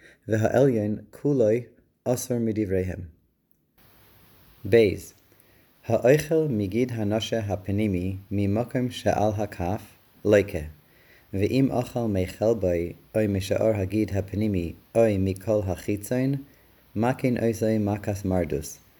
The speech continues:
וכמה שיעור אכילה, כזית, ואם אכל הגיד שעל הכף כולו,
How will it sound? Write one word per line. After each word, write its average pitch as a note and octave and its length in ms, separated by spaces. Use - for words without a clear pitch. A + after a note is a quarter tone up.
וכמה B2+ 520
שיעור A2+ 400
אכילה, F#2+ 500
כזית, F2+ 580
ואם A2+ 320
אכל A2 280
הגיד G2 380
שעל G#2 300
הכף G2 420
כולו, G#2+ 300